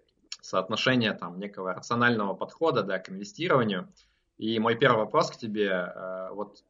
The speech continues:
как вообще изучение философии помогло тебе стать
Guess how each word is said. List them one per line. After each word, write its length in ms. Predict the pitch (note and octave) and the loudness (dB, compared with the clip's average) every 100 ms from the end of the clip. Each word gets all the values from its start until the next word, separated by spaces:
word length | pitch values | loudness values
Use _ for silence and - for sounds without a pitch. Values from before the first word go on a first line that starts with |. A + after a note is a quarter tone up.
| _ | _
как 240 | B2+ C#3 | 6 6
вообще 300 | A#2+ - C3+ | 4 -2 0
изучение 500 | A2+ G2+ - B2+ A2 | 0 -2 -2 0 -2
философии 800 | G2+ G2 G2+ - C#3+ C#3+ A#2+ G2+ | -4 -6 -4 4 4 4 -2 -4
помогло 640 | F#2 - F#2+ G2 G#2+ B2+ A2+ | -4 -10 -10 -8 0 4 4
тебе 600 | - F#2 G2+ B2 G#2+ F2+ | 2 -8 0 4 4 2
стать 520 | - - G#2 A2 - | -8 -4 -2 -2 -6